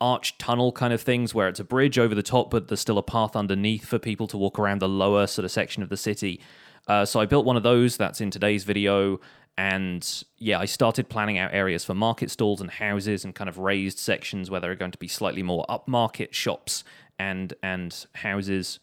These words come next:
I'm gonna do the, the kind of style thing where you have a, a house on the, the, it's like an apartment above a shop,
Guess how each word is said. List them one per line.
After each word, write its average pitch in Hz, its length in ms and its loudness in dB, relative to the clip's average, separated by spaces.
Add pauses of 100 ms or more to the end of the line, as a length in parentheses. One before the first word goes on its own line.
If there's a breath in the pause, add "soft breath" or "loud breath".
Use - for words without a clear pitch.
(160)
I'm 123 120 2
gonna 131 180 6
do 123 100 4
the, 110 240 4
the - 120 -2
kind 110 180 0
of 101 60 -4
style 104 180 2
thing 104 180 -2
where 95 120 2
you 92 100 -2
have 98 140 -2
a, 92 340 0
a - 60 -4
house - 420 -2 (360 soft breath)
on 110 180 2
the, 95 460 2 (220)
the, 120 160 -2
it's - 120 -4
like 117 100 -2
an 120 60 2
apartment 120 500 2
above 113 380 4
a 101 40 2
shop, - 460 -2